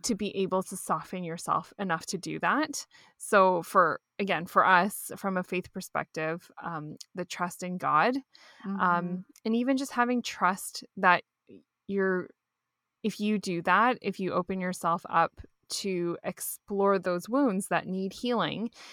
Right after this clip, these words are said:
Speaker 1: in an effort to be softened, that, like you said, to trust the process of it.
Speaker 2: Yeah. And you know what? Hearing that reminds me that maybe you're not ready to be soft with anyone else in your life.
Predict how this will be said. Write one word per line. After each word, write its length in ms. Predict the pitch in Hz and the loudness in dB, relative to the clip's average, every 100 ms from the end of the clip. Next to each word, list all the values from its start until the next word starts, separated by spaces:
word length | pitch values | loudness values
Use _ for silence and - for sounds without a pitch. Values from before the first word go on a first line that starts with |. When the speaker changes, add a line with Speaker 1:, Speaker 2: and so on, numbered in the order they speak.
| - | -8
Speaker 1:
in 100 | 208 202 | -2 -2
an 120 | 190 | 0
effort 380 | 196 196 - 190 | -2 -4 -8 -12
to 120 | - | -10
be 120 | 214 190 | -6 -6
softened, 800 | - 160 170 - 226 269 311 - - _ _ _ _ 190 | -2 0 0 0 -2 0 -4 -8 -20 _ _ _ _ 0
that, 420 | 180 170 - - - | 4 4 2 -6 -4
like 220 | 190 185 | -4 -4
you 60 | 190 | -4
said, 240 | 190 180 | -2 -4
to 120 | 185 - _ _ - | -6 -14 _ _ -14
trust 380 | - 226 214 - | 0 2 2 -2
the 80 | 196 | -4
process 600 | - 170 175 170 165 156 | 0 0 0 -4 -6 -6
of 140 | 147 | -6
it. 220 | 131 - - - _ _ 214 | -6 -8 -12 -20 _ _ -14
Speaker 2:
Yeah. 220 | 196 185 180 _ _ _ _ - | -12 -12 -16 _ _ _ _ -4
And 200 | 269 254 | 2 2
you 60 | 254 | 2
know 80 | 247 | 0
what? 120 | 247 | -2
Hearing 340 | - 247 269 277 | -4 -6 -2 -2
that 200 | 190 - | -2 -4
reminds 320 | 180 175 180 | -6 -6 -6
me 60 | 180 | -10
that 180 | - | -10
maybe 340 | - 190 220 294 | -10 -8 -6 -6
you're 200 | 359 285 | -4 -2
not 280 | 170 180 - | 0 -2 -2
ready 220 | 180 170 | -6 -6
to 80 | 160 | -8
be 120 | 165 | -10
soft 440 | - 156 156 - | -6 -2 -2 -4
with 140 | 156 - - | -16 -14 -8
anyone 420 | 170 202 214 202 | -6 -2 -2 -2
else 240 | 160 - | -4 -4
in 60 | 180 | -8
your 120 | 139 | -6
life. 380 | 110 139 - _ | -6 -8 -12 _